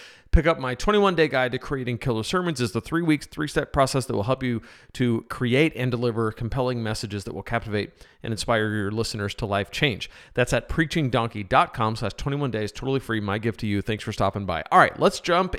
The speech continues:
into how to preach without notes. So what I wanna do is I wanna set a stage for you. I wanna kind of walk you through something that, I wanna walk you through a picture of what typically an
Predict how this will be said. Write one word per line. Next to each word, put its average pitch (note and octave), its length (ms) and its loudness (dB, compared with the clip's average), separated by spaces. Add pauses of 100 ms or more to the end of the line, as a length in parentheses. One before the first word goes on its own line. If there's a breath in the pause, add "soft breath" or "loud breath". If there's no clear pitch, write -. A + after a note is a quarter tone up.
into E3 720 4 (460 loud breath)
how - 240 8
to D#4 80 8
preach E3 300 2
without C3 260 6
notes. G2+ 220 -4
So B2+ 120 2
what F#3 200 6
I - 20 12
wanna C#4 220 4
do A#2+ 260 2 (180)
is D#3 140 -2
I D#3+ 80 4
wanna A#3+ 220 2
set - 500 4
a B2+ 280 0
stage B2+ 720 0
for - 180 -2
you. E2+ 280 -6
I - 80 -2
wanna G#3 220 2
kind G#3 240 0
of C#3 160 0 (320 loud breath)
walk D3+ 440 4
you G3 100 0
through E3+ 240 -2
something B2 600 -2
that, G#2+ 340 0 (960 soft breath)
I - 80 4
wanna G#3 180 6
walk G3 300 6
you D4 60 4
through E3+ 240 2
a A2 40 4
picture D#3+ 640 2
of A2 240 -2
what C3 340 2
typically B2 840 4 (640 loud breath)
an D3 180 2